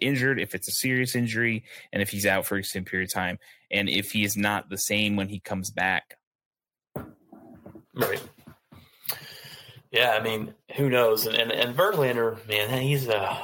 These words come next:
Speaker 2: oh, he, this guy's always talking, Jeff. He's always running his mouth
Speaker 1: <laughs>
Speaker 2: about something, right?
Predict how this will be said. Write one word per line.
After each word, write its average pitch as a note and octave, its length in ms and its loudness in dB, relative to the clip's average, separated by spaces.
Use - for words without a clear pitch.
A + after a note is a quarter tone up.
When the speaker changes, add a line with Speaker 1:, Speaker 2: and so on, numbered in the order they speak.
Speaker 2:
oh, - 420 -8
he, F3+ 240 -2
this - 160 4
guy's A#2+ 380 2
always A2+ 280 2
talking, G2 420 -2
Jeff. F#2+ 320 2
He's A2+ 280 -2
always A2 360 4
running G#2 180 2
his D#3 160 0
mouth G2 240 2
Speaker 1:
<laughs> - 20 -6
Speaker 2:
about F#2+ 220 -4
something, - 400 -6
right? G#2 280 2